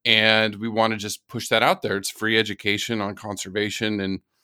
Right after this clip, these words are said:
and on all these species. So that is, that is helping out so much, so much. So thank you to all of our Patreon subscribers. So we're gonna release the sloth episode right now,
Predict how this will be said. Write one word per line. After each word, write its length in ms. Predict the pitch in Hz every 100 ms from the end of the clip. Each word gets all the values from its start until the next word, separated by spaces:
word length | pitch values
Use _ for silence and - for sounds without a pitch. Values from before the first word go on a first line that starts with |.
| _
and 140 | - 110
on 100 | 104
all 220 | 101 107
these 180 | 104 -
species. 580 | - 113 110 98 92 -
So 240 | - 101
that 200 | 110 147
is, 200 | 131 104 -
that 160 | 143
is 140 | 123 -
helping 340 | 107 - 98
out 160 | 87 -
so 380 | - - 117
much, 420 | 104 95 90 - -
so 320 | - - 117
much. 360 | 104 90 - _ _ _
So 120 | -
thank 440 | 104 - 131 120 117
you 100 | 117
to 180 | 104
all 120 | 104 104
of 60 |
our 120 | 98
Patreon 560 | 95 101 98 - 95 92
subscribers. 760 | - - - 117 113 113 110 - _ _ _ _ _ _ _
So 300 | 123 - 156
we're 240 | 147 147 185
gonna 180 | 202 180
release 520 | 135 127 151 - -
the 120 | 117
sloth 440 | - 127 123 127
episode 480 | 120 107 113 117 110
right 220 | 98 98
now, 500 | 87 107 113 101 101